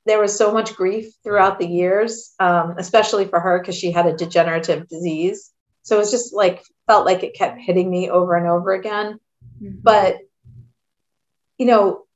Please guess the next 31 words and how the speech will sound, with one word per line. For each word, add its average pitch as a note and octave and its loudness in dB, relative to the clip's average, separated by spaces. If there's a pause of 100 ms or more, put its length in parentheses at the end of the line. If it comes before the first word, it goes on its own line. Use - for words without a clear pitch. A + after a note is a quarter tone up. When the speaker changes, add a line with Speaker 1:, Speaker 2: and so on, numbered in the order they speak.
(280)
Speaker 1:
you G#3+ -10
can't A#3 -4
grieve A3+ 0 (240)
if G#3+ 2
you G#3+ -6
don't G3 0
love. E3 4 (160)
And F3+ -2
I F#3+ 0
just, G#3+ -4 (280)
I - -8
really A3 6
enjoyed F3 2
that D#3+ -2
blog E3+ 0
post E3 2
a - -4
lot. E3 2 (960)
Um, F3 -2 (1000)
what D4+ 2
inspired A3+ 4
you F3+ 0
to F3+ -4
write F3+ 0 (320)
about F3 0 (300)
grief F3+ -2 (300)
and F3 0
love E3 -2
together E3+ 0
like D3+ -6
that? - -4